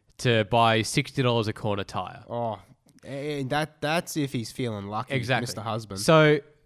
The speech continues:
Speaker 1: picture fifteen, twenty years from now, you know, so-and-so,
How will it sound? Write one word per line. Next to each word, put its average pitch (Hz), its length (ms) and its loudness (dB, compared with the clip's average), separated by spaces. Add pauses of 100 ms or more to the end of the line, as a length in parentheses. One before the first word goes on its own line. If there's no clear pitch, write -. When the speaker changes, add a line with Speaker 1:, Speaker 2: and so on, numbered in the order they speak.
(100)
Speaker 1:
picture 185 580 4 (520)
fifteen, 165 480 0
twenty 143 280 4
years 127 240 4
from 117 160 -6
now, 87 260 -8 (360)
you 135 80 0
know, 120 280 2 (580)
so-and-so, 147 1000 4